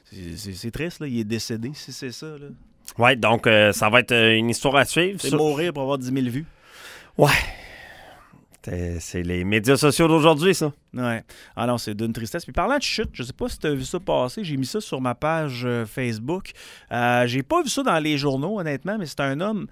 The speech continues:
Speaker 1: qui serait quand même assez âgé, là. Il y a, euh, plusieurs sources qui me disent, c'est, il est de, le, le monsieur avait autour de soixante-dix, soixante-quinze, quatre-vingts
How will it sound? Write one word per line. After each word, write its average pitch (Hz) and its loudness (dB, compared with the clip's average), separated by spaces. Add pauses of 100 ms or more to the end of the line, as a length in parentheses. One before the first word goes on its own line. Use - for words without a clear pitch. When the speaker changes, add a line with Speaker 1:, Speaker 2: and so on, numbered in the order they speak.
(340)
Speaker 1:
qui - -8
serait 202 -4
quand 240 2
même 294 2
assez 185 -2
âgé, 139 0
là. 170 -4
Il 147 -4
y 147 2
a, 156 6 (320)
euh, 135 2
plusieurs 196 2
sources 190 -8
qui 160 -6
me 135 -2
disent, 156 -2
c'est, 135 -4
il 131 0
est 147 -2
de, 147 0
le, 127 -2
le 147 -2
monsieur 160 -2
avait 156 -2
autour 170 -4
de 151 -4
soixante-dix, 143 -6
soixante-quinze, 143 -6
quatre-vingts 127 -2